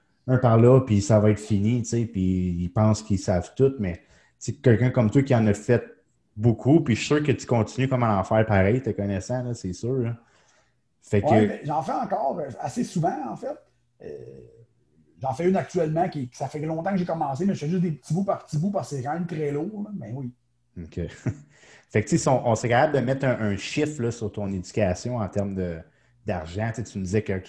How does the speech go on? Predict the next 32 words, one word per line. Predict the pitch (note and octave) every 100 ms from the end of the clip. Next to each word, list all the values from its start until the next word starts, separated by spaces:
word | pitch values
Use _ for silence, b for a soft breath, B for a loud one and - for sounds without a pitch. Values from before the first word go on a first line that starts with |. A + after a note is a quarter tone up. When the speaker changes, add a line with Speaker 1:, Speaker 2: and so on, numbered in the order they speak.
| G#2+
Speaker 1:
mettons, | G#2 A2 G#2
en | F#2+ F2+
termes | G#2
de | G2+
fin | G#2+
de | F#2+
semaine, | G2 F#2 G#2 F#2+
j'ai | F2
fait | G2+ -
un | G2
deux, | F2 F#2
trois | - G2 F#2+
cents | G2+ F#2 F2 G2
heures, | G#2 G#2+ G#2 G2 b b b b
toutes | B2
ces | - A2
affaires-là, | G2+ G#2+ G2 A2+
tu | -
serais-tu | G#2 F#2+
capable | - G2+ A2 G#2+
de |
me | G2+
donner | G2 A2
un | G#2 G2+ F#2+ -
approximatif ? | G2+ - G2 - G#2 F2+ - C3 C#3 - _ _ _ _ _
Speaker 2:
Ça | - D3
devrait | D#3 F3
pas | A4
être | - -
tant | G3 F#3 D3+
que | -
ça. | -